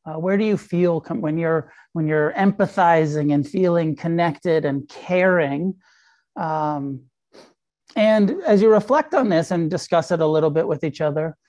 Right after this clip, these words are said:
what's the difference in the feeling between having compassion for someone else, someone that you care about that's suffering, and having compassion for them? Or maybe somebody you don't even know that's suffering and having compassion for them.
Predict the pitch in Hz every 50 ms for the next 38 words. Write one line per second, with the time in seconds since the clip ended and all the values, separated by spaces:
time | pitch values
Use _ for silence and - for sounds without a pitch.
0 | _ _ _ _ - 208 202 285 254 214 240 233 233 233 214 202 185 - - 440
1 | - 202 190 180 151 - - - 233 269 320 285 208 180 160 156 160 165 165 -
2 | 175 180 170 170 165 165 165 - 185 196 175 185 165 160 175 160 170 180 185 -
3 | - 190 165 - - 160 - - 170 156 151 151 147 147 151 202 220 - - 180
4 | 160 156 147 151 156 175 143 131 - 180 185 190 185 175 175 170 170 170 - 147
5 | 131 - - 175 151 - - 165 165 190 185 156 131 139 143 139 151 147 139 -
6 | _ - - - _ _ _ - - - 147 - - 160 160 - - - 180 170
7 | 151 - 170 165 151 156 156 160 175 208 208 202 - _ _ _ _ _ _ _
8 | _ _ _ _ _ 165 170 175 190 202 196 143 156 143 - 170 160 147 143 139
9 | 143 139 147 151 156 151 139 135 127 131 143 160 208 220 185 160 151 143 - -
10 | 160 131 120 - 156 143 151 156 143 135 143 139 131 139 135 131 147 143 131 151
11 | 139 135 - - - 147 127 - 139 135 139 131 139 160 180